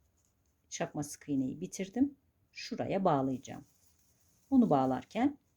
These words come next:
altta da göstermiştim gerçi. Tekrar göstermek istiyorum. Şu ilmeğimi başlangıç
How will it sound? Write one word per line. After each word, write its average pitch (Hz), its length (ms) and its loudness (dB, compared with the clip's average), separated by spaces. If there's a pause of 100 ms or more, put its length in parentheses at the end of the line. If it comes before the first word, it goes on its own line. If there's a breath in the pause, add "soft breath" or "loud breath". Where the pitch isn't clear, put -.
altta 226 300 -2
da 214 60 2
göstermiştim 202 840 0
gerçi. 226 520 -4
Tekrar - 500 -8 (160)
göstermek 139 560 -6
istiyorum. 160 560 -6 (1300)
Şu - 600 -2 (220)
ilmeğimi 175 720 2 (3250)
başlangıç 202 840 -2